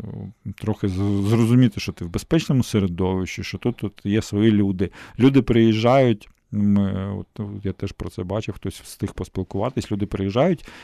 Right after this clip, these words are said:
які з травня минулого року взагалі не мали доступу до жодної інформації. Вони не знали, що відбувається в Україні. Вони там, хтось написав, що людина дізналася, що все ще є централізований уряд,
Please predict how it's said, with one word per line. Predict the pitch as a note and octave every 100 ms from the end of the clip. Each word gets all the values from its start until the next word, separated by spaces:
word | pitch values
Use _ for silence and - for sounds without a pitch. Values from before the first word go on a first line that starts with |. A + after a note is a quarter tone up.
| -
які | A2 - A#2+ A2 - - G#2
з | F#2+ F#2+ G#2+ G#2+ G#2 - -
травня | - B2+ A#2+ A2+ G#2+ G2
минулого | G2+ A2 G#2 F2+
року | G#2 F3+ -
взагалі | G2 F#2 F#2+ A2+ B2+
не | A#2+
мали | G#2+ G2+ F#2+
доступу | A2 - -
до | G2+ G3+ G#2+ A2+
жодної | G#2+ F2+ F2
інформації. | F2 F2 F2 F2+ - F#2
Вони | A#2
не | B2 A#2+
знали, | A2 G2+ G#2 A#2+ G#2
що | - G2
відбувається | - - - G2 F#2 G2 -
в |
Україні. | F#2+ - F#2+ F2+ F2
Вони | F#2 G2+ -
там, | - C3 A2 G#2 G2+
хтось | - - -
написав, | F2+ A2+ G#2+
що | - - - -
людина | A2+ B2 B2
дізналася, | G#2 G2 G2 C3 C#3+ - G#2
що | F2 - - - G2+
все | - A2+ G#2+
ще | - G2+
є | F#2+
централізований | - F#2+ F#2 F#2+ F2+ G2 F2+ E2+ E2+
уряд, | A2 F#3+ C#3+ -